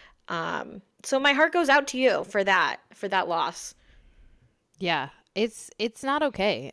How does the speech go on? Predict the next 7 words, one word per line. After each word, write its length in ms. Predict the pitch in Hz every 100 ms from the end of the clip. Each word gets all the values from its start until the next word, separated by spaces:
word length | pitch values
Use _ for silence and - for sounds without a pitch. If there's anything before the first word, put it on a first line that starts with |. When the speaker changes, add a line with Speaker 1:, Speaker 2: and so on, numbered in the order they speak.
| _
Speaker 2:
Like, 380 | 175 185 175 - - - - - 262
Speaker 1:
<laughs> 480 | - - - -
Speaker 2:
I 120 | 220 262
grew 260 | 339 370
up 200 | 233 311
on 200 | 165 165
that. 240 | 156 147